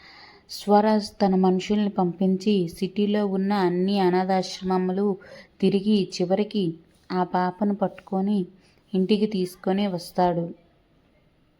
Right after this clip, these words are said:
ఇక రేఖ పాపని చూడగానే ఆనందానికి అవధులు ఉండవు. ఇంకా రేఖ, "ఏంటి పాప అనాథాశ్రమంలో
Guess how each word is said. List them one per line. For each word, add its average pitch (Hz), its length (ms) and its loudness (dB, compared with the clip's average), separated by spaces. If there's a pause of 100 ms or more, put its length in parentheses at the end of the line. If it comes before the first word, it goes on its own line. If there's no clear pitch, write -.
(520)
ఇక 220 160 2
రేఖ 185 580 2
పాపని 196 500 0
చూడగానే 190 840 0 (200)
ఆనందానికి 190 960 0 (140)
అవధులు 185 420 -2
ఉండవు. 170 440 -2 (480)
ఇంకా 196 200 0
రేఖ, 185 480 0 (640)
"ఏంటి 220 380 2
పాప 185 400 -4
అనాథాశ్రమంలో 214 1300 2